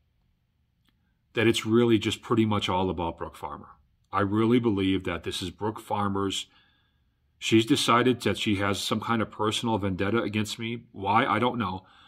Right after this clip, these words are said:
But she's decided, whatever reason that she has, that she hates me, that I don't belong here, whatever it is.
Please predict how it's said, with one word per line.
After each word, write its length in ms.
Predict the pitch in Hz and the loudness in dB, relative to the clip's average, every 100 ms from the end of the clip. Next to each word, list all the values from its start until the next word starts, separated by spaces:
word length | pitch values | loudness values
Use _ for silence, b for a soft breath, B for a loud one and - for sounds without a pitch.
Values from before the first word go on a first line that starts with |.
| b | b
But 140 | 101 | -8
she's 200 | - 110 | -2 0
decided, 440 | 101 123 - 92 101 | 0 -2 -2 0 0
whatever 400 | 98 98 98 110 | -2 -2 -2 2
reason 300 | 104 101 101 | 2 2 0
that 120 | 95 | -4
she 140 | - | -4
has, 420 | 98 92 87 87 - _ _ _ _ _ _ _ _ _ _ _ _ _ _ _ _ _ _ _ | -4 -4 -8 -10 -12 _ _ _ _ _ _ _ _ _ _ _ _ _ _ _ _ _ _ _
that 140 | 95 | -4
she 160 | - 127 | 0 2
hates 300 | 104 117 - | 4 2 4
me, 200 | 123 120 | 0 0
that 180 | 104 92 | -2 -2
I 20 | |
don't 160 | 92 82 | -2 -2
belong 320 | 87 107 117 | -2 0 0
here, 220 | 113 110 110 | 0 -2 -2
whatever 380 | 101 101 107 131 | -4 -2 2 2
it 40 | |
is. 300 | 101 87 - | 0 -4 -12